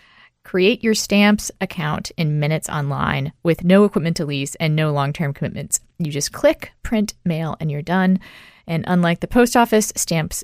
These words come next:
dot com never closes. You don't have to deal with any surly employees or surly people in a hurry to mail something,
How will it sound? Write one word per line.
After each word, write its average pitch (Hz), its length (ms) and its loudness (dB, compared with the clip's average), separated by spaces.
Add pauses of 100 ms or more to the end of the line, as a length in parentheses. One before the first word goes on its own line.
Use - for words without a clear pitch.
dot - 180 -4
com 147 400 -2
never 214 320 6
closes. 208 640 2 (160)
You 180 100 0
don't 175 120 2
have 190 100 0
to - 60 -4
deal 175 180 2
with 175 200 -2
any 165 200 -2
surly 185 640 2
employees 196 960 0
or 147 480 0
surly 170 480 0
people 165 580 -2
in 175 100 2
a 170 60 4
hurry 170 460 0
to 147 440 -4
mail 156 300 0
something, 240 460 0